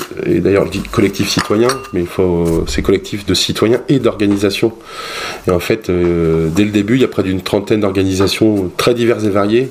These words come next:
qui constituent le collectif. Quand je dis très diverses et variées, c'est des associations de protection de la nature, euh, de consommateurs, des syndicats agricoles, des partis, euh, des syndicats d'ouvriers, euh, qui, qui font corps et qui disent, bah, en fait, euh,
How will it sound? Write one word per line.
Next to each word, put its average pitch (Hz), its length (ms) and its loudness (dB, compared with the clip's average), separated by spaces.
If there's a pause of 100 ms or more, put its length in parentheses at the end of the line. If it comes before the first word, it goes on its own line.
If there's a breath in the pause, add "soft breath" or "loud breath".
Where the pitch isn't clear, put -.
(100)
qui 110 120 -4
constituent 131 480 0
le - 80 -4
collectif. 101 540 -2 (640 loud breath)
Quand - 80 2
je 101 60 4
dis 101 40 2
très 107 140 2
diverses 98 240 0
et 92 60 0
variées, 95 320 4
c'est - 160 -6
des 92 60 4
associations 95 340 0
de 98 60 -2
protection 87 400 0
de 85 40 4
la 82 60 0
nature, 113 560 2
euh, 87 480 2
de 87 120 0
consommateurs, 98 800 2
des 98 100 -4
syndicats 87 420 -2
agricoles, 98 460 0
des 101 120 0
partis, 117 560 -2 (600 loud breath)
euh, 90 240 4
des 87 80 0
syndicats 95 340 -2
d'ouvriers, 95 480 -2 (420 loud breath)
euh, 71 220 0 (240)
qui, 73 600 0
qui - 120 -4
font 87 140 2
corps 110 260 2
et 110 40 0
qui 90 120 -8
disent, 101 180 0
bah, 87 80 0
en 73 60 0
fait, 104 300 -2
euh, 80 180 -2